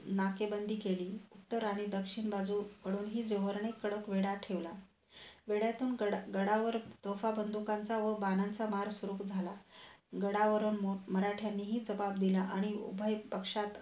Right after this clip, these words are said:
अशी मारगिरी सतत, सततच चालू राहिली. जोहरचा कोणताही मारा ग-, गडावर का-, कारे-, कारीगार होईना. महाराज अत्यंत जागरूक होते. ते शत्रूला वर सरकूच देईनात,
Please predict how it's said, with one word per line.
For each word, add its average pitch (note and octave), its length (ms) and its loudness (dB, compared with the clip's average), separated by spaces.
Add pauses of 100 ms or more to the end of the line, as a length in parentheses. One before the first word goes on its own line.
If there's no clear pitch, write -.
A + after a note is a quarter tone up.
अशी G3 280 -4
मारगिरी G3+ 680 0
सतत, F#3+ 300 -4 (680)
सततच A3 680 -2
चालू G3+ 280 2
राहिली. F#3+ 300 0 (640)
जोहरचा A#3 540 0
कोणताही A3 640 0
मारा G#3 360 2
ग-, F#3+ 480 -4
गडावर G#3 400 4
का-, F#3 440 -2
कारे-, G#3 420 2
कारीगार A3 520 2
होईना. G3+ 460 2 (460)
महाराज G#3 380 2
अत्यंत A3 440 -2 (120)
जागरूक G3+ 420 0
होते. F#3+ 420 -2
ते G#3+ 180 2
शत्रूला G#3 580 0 (360)
वर G#3+ 260 4
सरकूच A3 520 -2 (120)
देईनात, G3 680 2